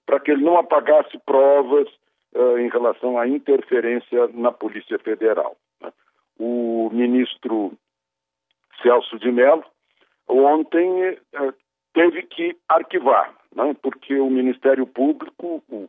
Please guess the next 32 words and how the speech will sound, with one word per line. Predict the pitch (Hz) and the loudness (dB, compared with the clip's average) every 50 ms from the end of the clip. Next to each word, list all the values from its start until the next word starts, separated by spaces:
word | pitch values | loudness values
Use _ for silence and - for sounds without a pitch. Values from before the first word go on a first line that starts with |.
| _ - | _ -8
Procurador-Geral | - 110 - - 117 107 107 - 117 117 95 - 107 101 104 107 | -6 -6 -4 -2 0 0 0 0 -2 -2 0 0 2 2 2 0
da | - 98 | 0 -2
República, | - 120 - - 117 127 151 - - - - - 170 165 - _ _ _ _ _ - | -2 -4 -6 -6 -6 -6 -6 -8 -10 -14 -12 -10 -8 -10 -10 _ _ _ _ _ 0
eh, | 127 127 127 120 131 156 | 2 2 2 4 2 2
informou | 185 175 - 180 180 170 160 165 175 175 170 | 0 2 2 2 2 4 4 4 4 4 6
a | 165 | 4
ele | 165 165 170 175 175 180 180 180 175 _ - | 4 4 2 2 0 -2 -6 -10 -10 _ -14
que | - 165 | -16 -8
partidos | - - 160 156 - - - 143 160 165 151 165 160 139 | -2 -2 -2 -2 -2 -4 -2 0 0 0 0 -2 -4 -2
não | - 160 151 143 | -2 -2 -2 -2
são | - - 147 151 143 | -2 -2 -2 -2 0
parte | - 143 135 135 135 - - - | 0 2 2 2 0 -2 -8 -12
legítima | 135 131 139 123 - 123 127 - - 123 127 131 127 | -8 -8 -8 -8 -8 -8 -10 -10 -8 -6 -6 -4 -4
pra | - - 131 | -2 -2 -2
fazer | - - 127 113 90 104 120 120 123 120 120 113 | 0 0 -2 -2 -2 -2 -2 -2 0 -2 -2 -4
diligências. | 104 120 131 123 131 104 117 120 107 95 - - - - _ _ _ _ _ _ _ _ _ _ _ - | -6 -8 -8 -8 -2 0 0 0 0 -2 -6 -14 -20 -20 _ _ _ _ _ _ _ _ _ _ _ -2
Quem | - 123 123 | -2 0 0
pede | 120 - 131 127 123 113 101 110 110 | 0 2 4 4 4 4 0 -4 -8
diligências | - 143 131 135 123 113 127 139 143 - - 156 143 - _ _ 147 | -8 -6 -6 -4 -2 0 0 0 0 -2 -4 -6 -8 -8 _ _ 2
é | 139 143 147 147 - - | 4 4 4 2 -2 -4
o | 127 127 | -4 -2
Ministério | 127 127 123 123 117 - - 117 120 120 120 | -2 -2 -2 -4 -4 -4 -2 0 0 0 -2
Público. | - _ - 92 - _ _ - - | -8 _ -16 -18 -18 _ _ -16 -6
Mas, | 131 147 175 185 196 208 180 143 | 0 2 4 4 4 4 4 4
ao | 165 127 110 110 | 2 2 2 2
arquivar, | 113 - - 139 135 117 127 123 143 - | 0 -2 -4 -6 -2 0 2 2 2 0
passou | - - 165 - - - 180 185 | 0 -2 -4 -2 -2 -2 -4 -4
um | 180 _ _ | -6 _ _
pito | - 175 180 156 - - 131 | -6 -4 -4 -4 -4 -4 -4
no | 120 117 | -4 -4
presidente, | - - 110 120 104 117 113 - 92 80 - _ - - - _ _ _ _ _ | -4 -6 -8 -8 -8 -8 -8 -8 -8 -10 -10 _ -20 -20 -20 _ _ _ _ _
né? | - 110 | -10 -10